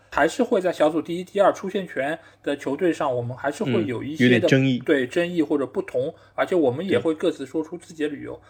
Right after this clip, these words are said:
Speaker 1: 但是今年这些球队真的是一点点让我觉得，就是我们想要主观都找不出理由，你知道吗？
Speaker 2: 也很难。
Speaker 1: <laughs> 对啊，就是，
Speaker 2: 是啊，是啊。
Speaker 1: <laughs> 就是你只要不瞎，
Speaker 2: 对。
Speaker 1: 你就不能说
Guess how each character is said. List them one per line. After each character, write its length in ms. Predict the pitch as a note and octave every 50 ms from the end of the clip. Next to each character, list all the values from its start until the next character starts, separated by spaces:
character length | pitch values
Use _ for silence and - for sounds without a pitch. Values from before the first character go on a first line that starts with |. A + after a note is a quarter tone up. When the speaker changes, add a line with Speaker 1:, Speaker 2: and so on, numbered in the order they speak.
| _ _ _
Speaker 1:
但 120 | - A#3 A3
是 60 | A3+
今 260 | - - - D#4 E4
年 160 | D#4 D3 C3
这 120 | C3+ D#3 C#3+
些 120 | E3+ D#3
球 220 | - - A#2 A2+
队 240 | A2+ - C3+ A#2+ - - _ _ _ _ _ _
真 200 | - C#4+ D#4+ E4+
的 100 | - B3+
是 400 | - - - F3 D3 C#3+ D3 - _ _
一 60 | - D4
点 360 | - _ - B2+ B2 D#3 A#3
点 260 | - E3+ B2 A#2+ B2+
让 180 | E3 F3+ E3 D#3+
我 100 | D3 C3
觉 160 | A#2+ - C3 D3
得， 220 | F#3 F#3 F3+ - - _ _ _ _ -
就 80 | D#4+
是 140 | D#4 D#4 - - - -
我 120 | D3 C#3+
们 200 | B2 B2+ E3+ B3+
想 260 | - - - G#2+ G#2+
要 140 | A#2 F#3+ C#4
主 220 | C#4 - D#3+ B2+ A#2
观 220 | - C3 C3 C#3 - _ _ _ _ _ _
都 120 | - C4 C4
找 200 | - - - A2+
不 80 | -
出 180 | - - - B3+
理 140 | F#3+ C3 B2+
由， 200 | A#2+ A#2+ C#3 F#3+
你 120 | E3 B2+
知 80 | D#3 -
道 220 | - - - E3+
吗？ 100 | F3 - - F4 G#4 F4
Speaker 2:
也 140 | G3+ E3 -
很 260 | - - D#4+ B3 A3
难。 140 | - D4+ D4+
Speaker 1:
<laughs> 80 | - -
对 120 | D4 D4
啊， 320 | D#4+ - - B3+ - - - - A#4+ G#4+ -
就 80 | - -
是， 100 | - F#4+
Speaker 2:
是 120 | - F#3
啊， 120 | E3 C3+ C#3
是 200 | - - - D#3+
啊。 140 | D3 - - - - - - - G4 F4 -
Speaker 1:
<laughs> 680 | - - G3+ F#3 - - G3 F3 E3+ - - F#3 E3 E3
就 100 | - F#3+
是 100 | - E4
你 140 | B3+ C4+ E4+
只 220 | E4+ - - C#3+ D#4
要 100 | - D#3+
不 140 | - -
瞎， 520 | - - - - - G#3+ F#3 G3+ G#3 A3 - -
Speaker 2:
对。 120 | B3 C4 - - -
Speaker 1:
你 60 | A#3+
就 120 | E3+ C4+ C#4
不 180 | C#4 - - - -
能 180 | G#3 E3 F#3+ C#4+
说 200 | - - F#3